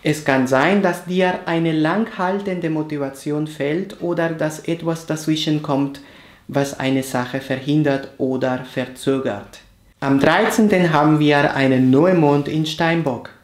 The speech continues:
Vielleicht musst du eine Angelegenheit mit einem Chef, Vorgesetzter oder Behörde klären. Bis Mitte Februar dürftest du dich neu organisieren,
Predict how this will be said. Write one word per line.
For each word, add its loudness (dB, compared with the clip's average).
Vielleicht -4
musst -2
du -2
eine -2
Angelegenheit -4
mit -2
einem -4
Chef, -2
Vorgesetzter -2
oder 0
Behörde -4
klären. -8
Bis -4
Mitte 0
Februar -2
dürftest -4
du -2
dich -4
neu 0
organisieren, -2